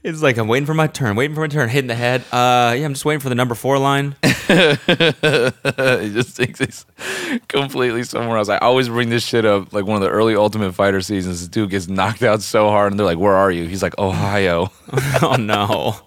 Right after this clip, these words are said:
Speaker 2: He was in Las Vegas.
Speaker 1: Oh, no, no.
Speaker 2: He thought he was back home.
Speaker 1: Dang.
Speaker 2: Yeah, so, yeah, I think,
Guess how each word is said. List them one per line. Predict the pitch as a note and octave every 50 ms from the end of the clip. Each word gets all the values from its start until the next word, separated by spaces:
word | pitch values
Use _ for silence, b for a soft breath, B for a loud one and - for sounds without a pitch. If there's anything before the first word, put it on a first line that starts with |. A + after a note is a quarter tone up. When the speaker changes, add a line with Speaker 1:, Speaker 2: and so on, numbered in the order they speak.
| _ _ _ -
Speaker 2:
He | D3 -
was | - B2 - -
in | A#2 A2+ - -
Las | - B2 A2+ -
Vegas. | - G#2+ A#2+ A2 B2 - - - F3 -
Speaker 1:
Oh, | - - F#2+ - - -
no, | - - - A2+ A2+ A#2 A2+ A2+ A2 A2 G#2+
no. | G#2+ G#2+ G#2+ G#2+ G#2+ G#2+ G#2 G#2 G#2 G#2 G2+ G2+ G2+ G2 F#2 _ B B B B B B B B B B B
Speaker 2:
He | G#4 G4 F#4
thought | F#4 E4+ E4 E4
he | E4 D4+
was | D#4 D4+ D4
back | C#4+ D#4 D#4 D4+ D#4+ D4+
home. | D4+ D#4 F4 F4+ F4+ D#4+ - D4 D4+ - _ _ _ _ _ B B B B B
Speaker 1:
Dang. | G2 F#2 F2+ F2 E2+ E2+ E2+ E2 D#2+ - _ _ _ _ _ _ _ _ _
Speaker 2:
Yeah, | - B2+ A#2+ A2+ G#2+ G2+ G2+
so, | G#2+ - - G#2+ G#2 A2 G#2+ _
yeah, | - G#2+ G2+ F#2+
I | G2+
think, | G2 - G#2+ G2 F#2+ F#2